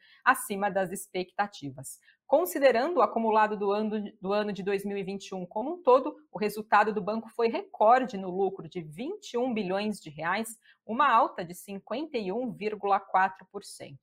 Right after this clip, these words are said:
Segundo o banco, esse bom desempenho é explicado por menores despesas com provisões de crédito, crescimento da carteira de crédito, aumento nas receitas de prestação de serviços e na margem financeira bruta.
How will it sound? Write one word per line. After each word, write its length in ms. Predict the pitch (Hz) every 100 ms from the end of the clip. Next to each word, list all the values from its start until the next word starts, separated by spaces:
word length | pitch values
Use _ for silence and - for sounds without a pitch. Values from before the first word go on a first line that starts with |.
| -
Segundo 440 | - 240 247 277
o 80 | 302
banco, 300 | 247 339 - _ _
esse 180 | 240 240
bom 240 | 196 240
desempenho 500 | 247 208 226 226 226
é 60 | 220
explicado 520 | 220 - 214 202 202
por 160 | - 202
menores 420 | 208 196 208 208
despesas 500 | 180 202 - 185 196
com 200 | - 254
provisões 640 | 302 240 196 180 185 180 -
de 80 |
crédito, 560 | - - 180 202 - 185
crescimento 800 | _ 269 320 - 220 190 285 330
da 120 | 214 220
carteira 460 | 196 - 175 151
de 120 | 147
crédito, 500 | - 165 190 202 - _ _
aumento 580 | - 226 208 220 320 339
nas 220 | 233 220
receitas 520 | 196 180 - 202 214 165
de 100 | 208
prestação 640 | 190 180 180 - 190 208
de 80 | 226
serviços 580 | 349 302 254 277 285 - _ -
e 60 |
na 120 | 330
margem 440 | 269 196 196 208 220
financeira 800 | - 208 208 208 - 180 185 196
bruta. 500 | 160 143 139 -